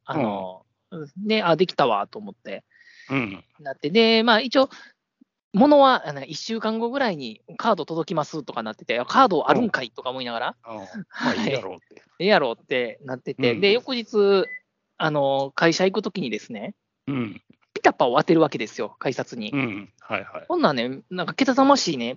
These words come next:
Speaker 1: ピーピーピーってこう、
Speaker 2: けたたましい。
Speaker 1: エラー音が、<laughs> エラー音が。
Speaker 2: おまわりさん、おまわりさんっていう感じのやつ。
Speaker 1: ピーピーピーピーって、あれ？あ、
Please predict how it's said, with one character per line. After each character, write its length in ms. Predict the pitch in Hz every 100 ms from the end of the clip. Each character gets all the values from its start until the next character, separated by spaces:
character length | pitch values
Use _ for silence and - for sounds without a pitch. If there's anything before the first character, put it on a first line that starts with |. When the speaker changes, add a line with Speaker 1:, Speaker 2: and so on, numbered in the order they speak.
| -
Speaker 1:
ピ 140 | 262
ー 100 | 269
ピ 60 | 254
ー 60 |
ピ 60 | 254
ー 60 | 247
っ 20 | -
て 120 | 131
こ 360 | 123 107 104 - _ _
う、 40 | -
Speaker 2:
け 100 | 135
た 120 | -
た 120 | -
ま 60 | -
し 20 |
い。 20 |
Speaker 1:
エ 40 |
ラ 200 | 247 254
ー 60 | 233
音 120 | 170 139
が、 180 | 113 -
<laughs> 320 | - 277 226
エ 80 | 240
ラ 120 | 254
ー 20 |
音 80 | 208
が。 40 |
Speaker 2:
お 40 | 208
ま 100 | 247
わ 60 |
り 80 | 254
さ 180 | 214 202
ん、 60 | 233
お 80 |
ま 120 | 233 247
わ 60 |
り 60 | 233
さ 320 | 240 226 233
ん 60 | 208
っ 20 |
て 60 |
い 100 | -
う 40 | -
感 160 | - -
じ 80 |
の 60 | 87
や 40 |
つ。 100 | - -
Speaker 1:
ピ 80 |
ー 40 | 269
ピ 80 | 277
ー 40 |
ピ 80 | 269
ー 40 |
ピ 80 | -
ー 60 | -
っ 20 | _
て、 100 | -
あ 100 | -
れ？ 180 | 440 - _
あ、 120 | -